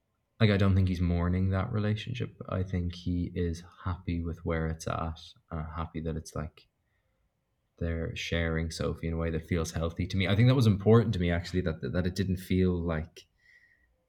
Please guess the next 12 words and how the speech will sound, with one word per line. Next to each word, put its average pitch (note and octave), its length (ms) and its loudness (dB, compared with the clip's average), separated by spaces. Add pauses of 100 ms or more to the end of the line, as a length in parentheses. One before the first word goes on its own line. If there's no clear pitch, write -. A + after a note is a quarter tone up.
(160)
there's F#2 160 0
anything F2+ 540 2
unhealthy E2 560 0
about D#2+ 320 -2
the, D2+ 320 -2 (240)
the, D#2 240 -4 (140)
their D#2+ 260 0 (400)
parenting E2+ 560 0
dynamic D#2 560 0 (220)
as D#2+ 280 -4
single D#2+ 320 -2
parents. D#2 640 -4